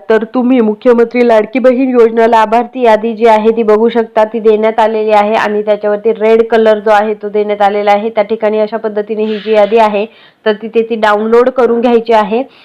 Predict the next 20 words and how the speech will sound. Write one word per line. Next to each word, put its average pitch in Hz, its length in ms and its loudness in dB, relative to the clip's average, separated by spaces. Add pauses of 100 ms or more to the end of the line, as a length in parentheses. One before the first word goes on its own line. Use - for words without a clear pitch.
(200)
आणि 214 400 0
त्याच्यानंतर 226 600 0
डाउनलोड 214 480 0
केल्यानंतर 226 640 0
आपण 220 320 -2
ती 220 140 -2
यादी 214 220 2
ओपन 226 400 0
झाल्यानंतर 220 520 -2
ज्या 214 160 -2
पद्धतीने 214 520 -6
सांगितलं 226 500 -4
अगोदर 208 420 -2
तुम्हाला, 214 320 -4 (400)
त्या 226 100 0
पद्धतीने 226 500 -2
तुम्हाला 214 460 -2 (320)
तिथे 226 220 -4
तुमचं 233 380 -4
नाव 214 260 0